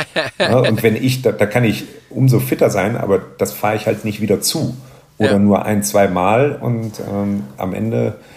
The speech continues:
Speaker 2: wird dann der mit der besseren Fahrtechnik auch die Nase vorn haben. Und der dritte Aspekt ist dann die, ja, psychologische Komponente. Bin ich rennfit und wie viel Risiko gehe ich? Also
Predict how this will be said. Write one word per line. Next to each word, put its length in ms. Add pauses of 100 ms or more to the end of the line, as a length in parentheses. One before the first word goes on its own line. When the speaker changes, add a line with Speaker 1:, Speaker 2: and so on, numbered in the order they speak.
(140)
Speaker 2:
wird 140
dann 120
der 100
mit 140
der 40
besseren 320
Fahrtechnik 600
auch 320 (440)
die 80
Nase 280
vorn 320
haben. 200
Und 160
der 80
dritte 300
Aspekt 500
ist 140
dann 180
die, 400 (240)
ja, 200
psychologische 720
Komponente. 720
Bin 280
ich 360 (340)
rennfit 880 (600)
und 400
wie 100
viel 160
Risiko 420
gehe 240
ich? 280 (200)
Also 220